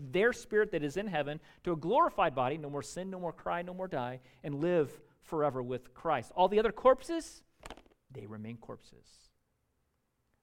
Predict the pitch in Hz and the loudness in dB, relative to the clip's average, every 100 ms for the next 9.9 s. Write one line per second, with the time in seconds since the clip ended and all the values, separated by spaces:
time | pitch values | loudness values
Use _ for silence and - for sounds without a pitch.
0 | _ 147 147 165 190 147 127 143 131 113 | _ -4 -2 0 -2 -2 0 0 0 -4
1 | - _ _ _ _ _ _ _ _ _ | -10 _ _ _ _ _ _ _ _ _
2 | _ _ _ _ _ _ 120 104 104 - | _ _ _ _ _ _ -16 -14 -16 -16
3 | 110 92 - _ - 147 156 131 135 147 | -16 -16 -20 _ -8 -6 -6 -2 0 0
4 | 139 120 127 131 135 127 139 131 135 131 | -2 -4 -4 -4 -6 -8 -4 -4 -4 -4
5 | 127 139 139 143 127 131 143 143 123 123 | -2 -2 -4 -12 -10 -8 -8 -8 -12 -10
6 | 127 131 131 120 131 135 139 127 131 135 | -8 -6 -8 -8 -8 -6 -6 -6 -4 -4
7 | 135 135 123 127 123 127 123 - 127 123 | -4 -12 -10 -8 -8 -10 -14 -14 -12 -10
8 | 127 143 - 135 123 - 135 113 117 - | -8 -10 -10 -12 -12 -12 -16 -16 -18 -20
9 | - - 180 208 180 160 151 147 127 | -14 -10 -10 -10 -10 -6 -6 -8 -10